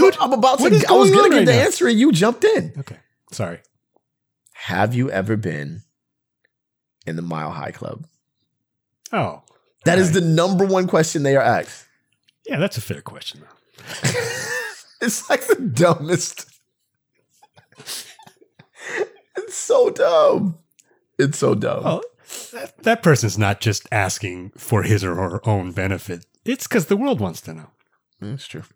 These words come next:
Speaker 2: Fair enough. I'm being a little
Speaker 1: What do,
Speaker 2: prudish.
Speaker 1: what do they say? <laughs>
Speaker 2: Normally they're, like, super
Speaker 1: Of course.
Speaker 2: offended. Like, "What?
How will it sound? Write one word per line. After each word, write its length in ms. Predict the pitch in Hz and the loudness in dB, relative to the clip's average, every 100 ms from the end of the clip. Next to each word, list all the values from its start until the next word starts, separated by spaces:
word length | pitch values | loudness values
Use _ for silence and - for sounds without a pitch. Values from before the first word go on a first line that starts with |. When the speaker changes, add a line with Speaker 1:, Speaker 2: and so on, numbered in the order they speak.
| _ _ | _ _
Speaker 2:
Fair 140 | 113 | -6
enough. 300 | 107 82 _ _ _ _ _ - - - _ _ _ - | -6 -8 _ _ _ _ _ -20 -18 -20 _ _ _ -14
I'm 260 | 95 92 87 | -10 -10 -10
being 300 | 113 101 98 | -6 -6 -4
a 40 | |
little 160 | 92 90 | -4 0
Speaker 1:
What 100 | 117 | 0
do, 100 | 107 | 0
Speaker 2:
prudish. 160 | 82 | 0
Speaker 1:
what 100 | 117 | 2
do 60 | 120 | 2
they 140 | 120 | 2
say? 300 | 113 139 143 - - - 622 571 587 494 | 0 0 0 -2 -10 -16 -14 -14 -18 -20
<laughs> 720 | - - - - - - _ | -20 -18 -14 -14 -14 -20 _
Speaker 2:
Normally 340 | 139 180 202 151 | 2 4 4 4
they're, 160 | 131 | 4
like, 180 | 131 120 | 2 0
super 200 | - 147 | -2 2
Speaker 1:
Of 20 | 359 | 6
course. 180 | 208 135 | 6 4
Speaker 2:
offended. 300 | 127 92 92 | 0 0 0
Like, 200 | 92 - | -2 -4
"What? 560 | 107 - 277 - - | -8 -4 -4 -4 -8